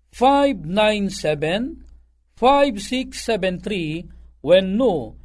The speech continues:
zero nine three nine, eight six two, nine three five two.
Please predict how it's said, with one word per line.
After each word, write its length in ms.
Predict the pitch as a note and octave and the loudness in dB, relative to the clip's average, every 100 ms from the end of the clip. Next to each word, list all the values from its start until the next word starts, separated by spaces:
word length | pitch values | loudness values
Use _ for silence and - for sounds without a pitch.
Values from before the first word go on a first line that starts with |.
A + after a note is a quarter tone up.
| - | -20
zero 320 | - - F#3+ | -10 -4 -2
nine 420 | F#3 F3+ C4 C#4 B3+ | 0 2 4 2 -2
three 220 | A3 A#3 | -4 -2
nine, 560 | F3+ E3 E3 E3+ F3 - - - - | 0 0 0 -4 -6 -14 -20 -16 0
eight 320 | C#4 D#4 - | 2 2 -4
six 320 | A#3 - - | -8 -8 -8
two, 400 | D#3+ D3+ D3 D3+ - - | -4 -2 -2 -4 -10 -20
nine 500 | - D3 G3 A3 G#3 G3+ | -10 -2 0 2 -2 -6
three 480 | F3+ F#3 F3 E3+ E3+ - - | -6 -4 -4 -6 -10 -18 -20
five 560 | - E3 D#3 D3+ D3+ C#3+ B2+ - - - | -6 0 0 2 -2 -4 -14 -20 -20 -8
two. 240 | C#3 G#2 | -6 -6